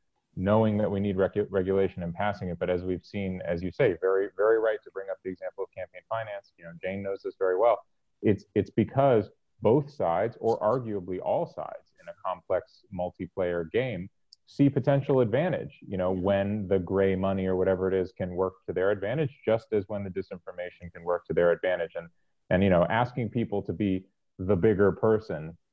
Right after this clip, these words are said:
in that kind of zero-sum, winner-takes-all context, it, it seems like a fool's errand. And I just, one very small point here, uh, as, as a regional studies person, I really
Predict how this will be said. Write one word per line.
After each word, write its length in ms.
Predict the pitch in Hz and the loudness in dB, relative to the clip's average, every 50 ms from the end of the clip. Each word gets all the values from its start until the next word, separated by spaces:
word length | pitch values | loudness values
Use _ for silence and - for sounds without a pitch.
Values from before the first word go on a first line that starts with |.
| _ _ _ - | _ _ _ -6
in 120 | 107 92 92 | -4 -2 0
that 280 | 101 95 98 - - | 0 0 0 -2 -4
kind 220 | - 120 104 98 90 | -6 -4 -2 -2 -2
of 120 | 85 87 | -4 -4
zero-sum, 760 | - 104 107 107 98 98 95 92 - - - 98 95 92 92 92 | -4 -2 0 2 4 4 2 2 -2 -4 -4 -4 -2 -4 -4 -4
winner-takes-all 840 | 92 95 98 95 90 87 - 95 90 - - 98 90 87 87 - | -4 -4 -2 -4 -4 -2 -2 -4 -4 -2 0 0 2 2 0 -2
context, 600 | - 95 92 92 92 - 92 85 80 - _ _ | -4 -6 -6 -6 -6 -4 -4 -4 -4 -6 _ _
it, 180 | - 87 95 - - | -8 -6 -6 -6 -6
it 120 | 90 82 - | -8 -10 -10
seems 340 | _ _ _ 117 107 98 92 | _ _ _ -6 -4 -4 -2
like 160 | - 92 85 | -2 -2 -4
a 60 | - 85 - - | -4 -10 -8 -4
fool's 260 | 98 92 90 87 85 - | -2 -2 -2 -2 -4 -4
errand. 340 | 98 95 92 90 87 85 85 - _ _ _ _ _ | -4 -2 -2 -2 -4 -6 -8 -10 _ _ _ _ _
And 140 | 113 107 110 | 0 0 2
I 80 | 104 | 0
just, 260 | 101 101 131 127 - | 0 0 -2 -2 -2
one 460 | 117 98 101 104 117 123 110 98 95 95 | -4 -4 0 0 0 0 0 -2 0 2
very 240 | 113 127 131 113 | 4 4 4 2
small 240 | 98 - 98 90 87 | 0 0 -2 -4 -2
point 260 | 85 - 90 90 87 | -4 -6 -8 -8 -6
here, 300 | 90 90 87 85 85 - _ _ _ _ _ _ - | -6 -4 -4 -4 -6 -8 _ _ _ _ _ _ -4
uh, 140 | 87 87 - | -2 -2 0
as, 180 | - 92 90 95 - | 0 0 -2 -2 -4
as 120 | 101 90 87 | -4 -4 0
a 20 | |
regional 320 | 87 117 123 101 98 92 | 0 0 0 0 -2 -6
studies 300 | 92 - 92 85 87 85 - _ | -2 -2 -2 -2 -2 -4 -4 _
person, 400 | 95 90 85 - 85 85 85 - _ _ _ _ _ _ _ | -2 -2 -2 -4 -6 -8 -8 -10 _ _ _ _ _ _ _
I 60 | - | 0
really 420 | 95 95 98 113 139 160 160 147 | 0 2 4 4 4 6 4 4